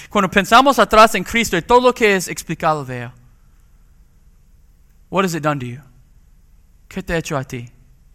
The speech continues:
Wh-, what has those doctrine done to your life? ¿Qué ha hecho a tu vida esta doctrina?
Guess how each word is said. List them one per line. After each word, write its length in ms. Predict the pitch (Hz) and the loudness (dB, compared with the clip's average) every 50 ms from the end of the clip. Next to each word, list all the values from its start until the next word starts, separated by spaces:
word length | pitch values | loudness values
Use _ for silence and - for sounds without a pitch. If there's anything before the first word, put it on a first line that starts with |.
| _ _ _ _ - _ _ _ _ _ _ _ _ _ _ _ _ _ _ _ _ _ _ _ - - | _ _ _ _ -20 _ _ _ _ _ _ _ _ _ _ _ _ _ _ _ _ _ _ _ -20 -14
Wh-, 180 | - - - | -14 -14 -12
what 200 | - 175 196 214 | -4 0 0 2
has 220 | 208 220 180 151 143 | 2 2 0 0 0
those 340 | 180 196 202 202 165 - - | 0 2 2 2 0 -4 -8
doctrine 720 | - - 180 196 202 - - - - 156 143 139 135 135 | -2 2 4 4 4 2 -2 -10 -12 -10 -10 -10 -12 -10
done 240 | 131 - 156 156 156 | -6 -6 -4 -4 -4
to 140 | 151 - 147 | -6 -8 -10
your 80 | 139 135 | -8 -2
life? 580 | 143 160 165 160 135 120 113 - - - - - - - - _ - _ _ - - _ _ _ | 2 2 4 4 2 0 -4 -12 -20 -20 -20 -20 -20 -20 -20 _ -20 _ _ -20 -20 _ _ _
¿Qué 460 | - - 196 208 202 185 170 151 143 - | -4 -2 2 2 4 4 2 2 0 -2
ha 240 | - 175 190 185 - | -4 -4 -4 -2 -4
hecho 220 | 180 180 - 196 | -6 -4 -4 -4
a 60 | 175 | -4
tu 120 | 170 - 165 | -4 -6 -6
vida 300 | 143 170 196 196 175 156 | -4 -2 0 0 0 0
esta 220 | 160 156 160 165 | 0 -2 -4 -6
doctrina? 680 | 151 151 143 139 - - 156 170 190 190 156 131 117 | -6 -6 -8 -8 -8 -8 -6 -4 -4 -4 -6 -8 -10